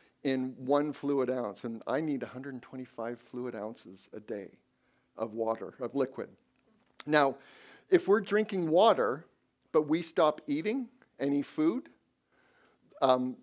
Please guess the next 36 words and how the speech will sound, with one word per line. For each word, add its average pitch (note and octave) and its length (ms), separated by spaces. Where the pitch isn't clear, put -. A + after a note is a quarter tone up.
they've C3+ 460
sh-, - 240
shown D3 440
that C3 300
will C3 260
last, C3 680
our B2 120
bodies C3 380
will B2+ 120
last C3 300
for B2+ 100
approximately C3+ 560
two C3+ 220
to C#3 80
three C3+ 240
months. C3 440
So - 120
if B2 120
we're C3+ 80
still D3+ 200
drinking D#3 400
water, C3 300
getting C3+ 280
those B2+ 180
fluids E3 380
in D3 120
our A#2+ 100
body, A2+ 240
we C3 120
can B2 160
last B2+ 240
for B2 100
two C#3+ 200
to C#3 60
three B2+ 240
months. - 460